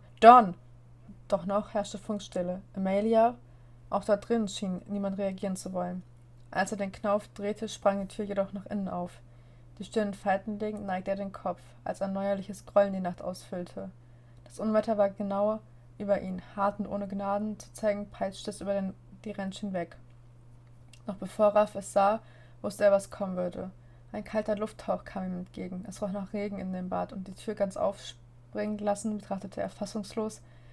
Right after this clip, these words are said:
den leeren Raum und das winzige, aufgetretene Fenster. Er konnte sich vieles vorstellen, doch der Gedanke, dass ein zierliches Mädchen durch diesen schmalen Fleck gekrochen war, um zu fliehen, ließ ihn blass werden.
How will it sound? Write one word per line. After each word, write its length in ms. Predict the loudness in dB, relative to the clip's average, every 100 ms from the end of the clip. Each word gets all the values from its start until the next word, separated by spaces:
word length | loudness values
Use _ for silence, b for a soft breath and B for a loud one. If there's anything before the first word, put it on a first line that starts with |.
| B B
den 120 | 0
leeren 220 | 4 4 4
Raum 280 | 0 0
und 100 | -2
das 180 | -6 -6
winzige, 420 | -6 -6 -4 0
aufgetretene 540 | 0 -2 -10 -10 -8 -8
Fenster. 540 | -6 -6 -6 -8 -8 -10 -18 -20 -20 -20 -20 -14
Er 60 | -6
konnte 240 | -2 -2
sich 180 | -4 -6
vieles 300 | -4 -4 -2
vorstellen, 440 | -2 -2 -2 -6
doch 120 | -4 -2
der 120 | -2
Gedanke, 420 | 0 0 0 -6
dass 140 | -6
ein 120 | -8 -4
zierliches 340 | -6 -6 -6
Mädchen 320 | -6 -4 -6
durch 140 | -6 -6
diesen 260 | -6 -6
schmalen 320 | -4 -4 -4
Fleck 240 | -4 -4 -4
gekrochen 420 | -4 -2 -2 -2
war, 140 | -2 -2
um 80 |
zu 120 | -6 -12
fliehen, 340 | -10 -8 -8 B B B B
ließ 160 | -6 -4
ihn 100 | 0
blass 280 | -2 0
werden. 380 | -2 0 -2 -6